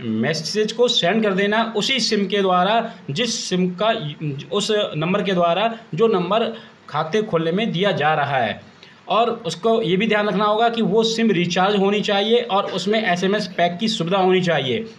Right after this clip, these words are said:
यदि उसमें एसएमएस पैक उसके ख़त्म हो गए होंगे, तो भी उसमें ओटीपी नहीं आएगा। और, अ, तो उसको check करना पड़ेगा कि उसका एसएमएस का charge कट रहा है कि नहीं कटा, क्योंकि ये free में message नहीं जाता है, ये एसएमएस का charge काटता है।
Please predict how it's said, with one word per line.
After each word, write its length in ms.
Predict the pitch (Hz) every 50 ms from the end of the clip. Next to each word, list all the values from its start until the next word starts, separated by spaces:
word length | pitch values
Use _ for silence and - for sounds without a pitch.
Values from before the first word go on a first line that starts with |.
| - -
यदि 160 | 180 185 226
उसमें 260 | 214 220 226 233 220
एसएमएस 400 | - 170 170 180 196 202 220 214
पैक 220 | - - 196 190 202
उसके 160 | 190 - 214
ख़त्म 280 | 220 - 170 - 220 214
हो 160 | 208 202 190
गए 100 | 202 196
होंगे, 240 | 190 190 202 226 233
तो 460 | 226 226 - - - - 214 220 220
भी 160 | 202 233 240
उसमें 300 | 220 202 185 202 208 220
ओटीपी 500 | - 175 165 156 - 185 180 180 226 220
नहीं 340 | 202 180 160 175 202 208 208
आएगा। 380 | 202 202 208 220 226 226 226 226 - - - - -
और, 280 | 175 185 202 208 214
अ, 960 | - - - - - - - - 175 165 165 170 165 165 165 170 170 170 170 - - - - -
तो 60 | 226
उसको 220 | 226 220 226 233 240
check 280 | 226 226 208 202 214
करना 200 | 214 220 214 214
पड़ेगा 280 | 202 196 202 208 214 220
कि 120 | 220 226
उसका 260 | 220 202 214 - 220 208
एसएमएस 360 | 190 180 185 196 202 196 -
का 100 | - 220
charge 380 | 220 - 202 185 190 208 196
कट 220 | - - 175 180 175
रहा 140 | 185 190 202
है 80 | 208
कि 140 | 208 214 196
नहीं 120 | 175 151
कटा, 160 | 139 135 139 135
क्योंकि 240 | - 202 202 226
ये 220 | 233 220 220 233 226
free 280 | 226 - 160 160 185
में 100 | 196 220
message 340 | 214 202 190 175 - 208 190
नहीं 200 | 170 165 185 202
जाता 280 | 190 190 175 - 190 196
है, 240 | 214 220 220 220 - - - - 202
ये 160 | 226 233 233 190
एसएमएस 440 | 180 175 - 185 185 202 208 208
का 80 | - 214
charge 400 | - - - 156 156 180 196 -
काटता 420 | - 185 160 151 151 - - 131
है। 140 | 113 104 101